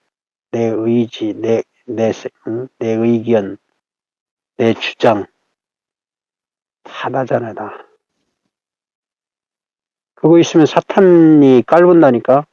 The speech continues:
그러니까 사탄 못 이긴다니까. 오히려 역으로 역습당한다니까. 교회 있으면. 자존심 이런 거.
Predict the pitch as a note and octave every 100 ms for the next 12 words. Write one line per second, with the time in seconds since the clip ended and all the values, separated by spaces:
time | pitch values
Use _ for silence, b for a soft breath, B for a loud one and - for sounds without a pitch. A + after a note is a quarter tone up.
0 | _ - B2+ - D3+ D#3 A#2+ B2+ C#3+ C#3+
1 | B2+ A2 G#2+ A2+ A#2+ _ _ _ _ _
2 | _ _ _ _ _ _ _ _ _ _
3 | _ _ B2 A#2+ A2+ A2 A2+ A#2+ G#2+ A#2
4 | G#2+ - - A#2 A2 G2 F#2+ - G#2 A2+
5 | _ _ _ _ _ _ _ - A2+ G2
6 | - G2+ A2 _ _ _ _ _ _ _
7 | _ _ _ _ _ _ _ _ _ -
8 | A2 A2+ - G#2+ G#2 G#2 G2+ G#2+